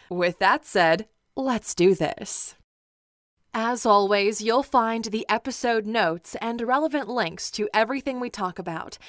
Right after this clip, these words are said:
by going to A lux dot com slash E twenty-two.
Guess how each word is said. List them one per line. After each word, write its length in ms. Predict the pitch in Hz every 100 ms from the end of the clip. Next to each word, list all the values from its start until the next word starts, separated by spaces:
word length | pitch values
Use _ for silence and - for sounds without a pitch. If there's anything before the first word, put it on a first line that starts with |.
| -
by 160 | - 208
going 380 | 196 202 214 214
to 200 | - 202
A 180 | 196 220
lux 540 | 294 254 254 - - -
dot 320 | 202 196 -
com 480 | - 202 185 170 180
slash 760 | - 185 170 165 180 - - _
E 360 | 233 226 233 269
twenty-two. 1120 | - - 202 196 220 - 214 180 165 - -